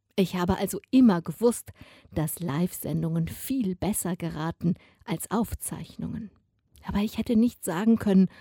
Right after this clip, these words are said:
warum Live-Sendungen besser sind. Das erfuhr ich erst, als das Rotlicht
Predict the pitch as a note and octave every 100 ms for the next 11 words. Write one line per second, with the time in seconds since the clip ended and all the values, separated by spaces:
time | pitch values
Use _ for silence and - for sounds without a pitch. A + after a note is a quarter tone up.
0 | - - _ F3 D3+ E3 F#3+ D4+ A3 E3+
1 | E3+ E3+ - - F#3+ E3 E3+ E3+ E3 D#3+
2 | D#3 F#3+ E3+ F3+ F3+ D#3+ _ _ _ _
3 | _ F#3+ F#3 A3 D4+ - - G3 - G3+
4 | G3 - - _ E3 F#3 A#3 - - _
5 | _ - E3+ - - C#3+ F3 A3+ - G#3+
6 | G#3+